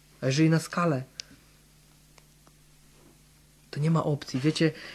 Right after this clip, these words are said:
i z drugiej strony widać tutaj właśnie to doświadczenie, wspaniałe doświadczenie, że tak jak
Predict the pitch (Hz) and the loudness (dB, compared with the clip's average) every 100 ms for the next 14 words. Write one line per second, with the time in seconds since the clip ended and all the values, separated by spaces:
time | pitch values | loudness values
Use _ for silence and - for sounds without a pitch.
0 | - 147 147 202 208 - - 190 160 127 | -4 -2 0 2 2 2 4 4 6 2
1 | 127 - _ _ _ _ _ _ _ - | -4 -14 _ _ _ _ _ _ _ -20
2 | _ _ - - - _ _ _ _ - | _ _ -20 -20 -20 _ _ _ _ -20
3 | _ _ - - - - - - - - | _ _ -20 -20 -20 -20 -20 -20 -20 -20
4 | - - - - 151 190 185 185 175 165 | -20 -20 -20 -2 4 4 4 0 0 2
5 | 170 165 165 156 147 - - - - - | 0 -2 -2 -2 -4 -16 -20 -20 -20 -20
6 | - 170 180 - 156 - 156 139 120 - | -6 0 0 0 -2 -2 -2 -2 -4 -6
7 | - 170 180 170 - 165 170 160 135 127 | -2 2 2 0 -2 -2 0 0 0 0
8 | 143 - - - - - - - - - | -2 -4 -14 -20 -18 -14 -12 -14 -18 -20
9 | - - - - - - - _ - - | -20 -20 -18 -18 -18 -20 -20 _ -20 -2
10 | 170 180 190 - | 2 4 2 0